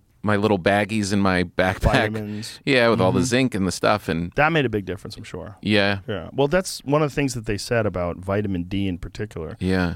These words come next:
Speaker 2: Was that some, uh, ungodly number at one point in time? I think it was, like, in the high seventies. So I think it was, like, seventy-eight percent of the people that were in the I C U with covid had insufficient levels of vitamin D.
Speaker 1: Wow.
Speaker 2: Yeah.
Speaker 1: Wow.
Speaker 2: It's a big, it's a,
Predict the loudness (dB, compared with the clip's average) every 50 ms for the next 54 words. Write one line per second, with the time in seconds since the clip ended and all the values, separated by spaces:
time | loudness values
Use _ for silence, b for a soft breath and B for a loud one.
0 | -6 -8 -6 -6 -4 -6 -6 -8 -10 -10 -8 -6 -6 -6 -6 -6 -10 -12 -12 -14
1 | -12 -8 -6 -6 -4 -4 -4 -4 -4 -4 -6 -8 -8 -6 -6 -6 -6 -6 -6 -8
2 | -6 -6 -6 -6 -6 -6 -8 -10 -10 -10 -10 -10 -10 -8 -10 -10 -10 -10 -10 -8
3 | -8 -10 -10 -10 -10 -10 -10 -10 -14 b b b b b b b b b -6 -6
4 | -6 -6 -8 -6 -6 -4 -4 -4 -6 -6 -8 -8 -4 -4 -4 -2 -2 -2 -2 -2
5 | -2 -2 -2 -4 -4 -8 -14 -16 -16 -14 -10 -8 -8 -6 -4 -4 -4 -4 -6 -6
6 | -10 -8 -8 -4 -4 -2 -2 -2 -2 -4 -6 -8 -6 -6 -6 -6 -6 -6 -8 -8
7 | -8 -8 -6 -6 -6 -6 -6 -6 -6 -6 -6 -6 -6 -6 -4 -4 -2 -2 -4 -6
8 | -6 -10 -10 -8 -8 -8 -6 -4 -4 -4 -2 -2 -4 -4 -6 -6 -6 -4 -4 -6
9 | -6 -6 -6 -4 -4 -4 -6 -8 -10 -8 -8 -8 -8 -8 -8 -6 -6 -6 -4 -6
10 | -6 -6 -6 -8 -8 -8 -10 -10 -10 -12 -12 -14 -16 -18 _ _ -14 -14 -14 _
11 | _ _ -8 -4 -2 0 2 2 2 4 2 2 2 2 2 0 0 -2 -6 -10
12 | -14 -18 _ _ -18 -10 -4 -2 0 0 2 2 0 0 0 0 0 0 0 -2
13 | -8 -12 -10 -10 -8 -8 -8 -4 -4 -4